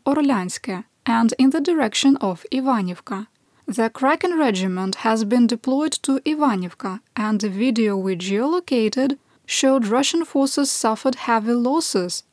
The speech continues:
and retreated to Yagidne. We'll link to both of the videos and more in our daily situation report. Patreon subscribers get access for as little as five dollars a month. There is more information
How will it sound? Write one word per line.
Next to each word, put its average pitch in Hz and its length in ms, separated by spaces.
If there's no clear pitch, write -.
and 285 260
retreated 262 560
to 220 100
Yagidne. 190 800
We'll 330 240
link 330 220
to 339 120
both 294 300
of 180 140
the 180 100
videos 220 540
and 185 260
more 262 420
in 330 180
our 311 240
daily 196 340
situation 220 600
report. 190 460
Patreon 220 480
subscribers 220 920
get 208 320
access 233 480
for 196 360
as 339 200
little 330 380
as 339 160
five 262 320
dollars 185 400
a 208 60
month. 226 420
There 208 200
is 196 160
more 190 180
information 294 720